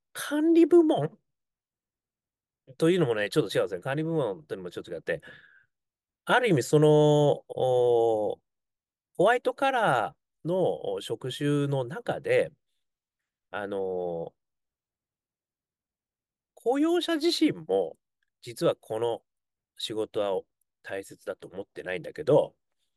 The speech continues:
やらせている仕事だったり、で、それを受けている人たち。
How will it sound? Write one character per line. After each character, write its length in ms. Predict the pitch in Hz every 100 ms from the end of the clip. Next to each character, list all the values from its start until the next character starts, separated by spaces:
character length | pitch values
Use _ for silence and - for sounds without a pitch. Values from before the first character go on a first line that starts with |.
| _ _ _ _ _ _ _ _ _ _ _ _ _ _
や 180 | 98 92
ら 120 | 92
せ 180 | - -
て 180 | - 160
い 100 | -
る 180 | - -
仕 160 | -
事 280 | - - - - - - _
だ 80 | 120
っ 40 |
た 100 | 95
り、 300 | 110 95 - _
で、 140 | 120
そ 160 | 113 160
れ 80 | 156
を 100 | 151
受 160 | 160
け 40 | 170
て 100 | 92
い 40 |
る 100 | 78
人 180 | - 85
た 160 | 71 -
ち。 240 | -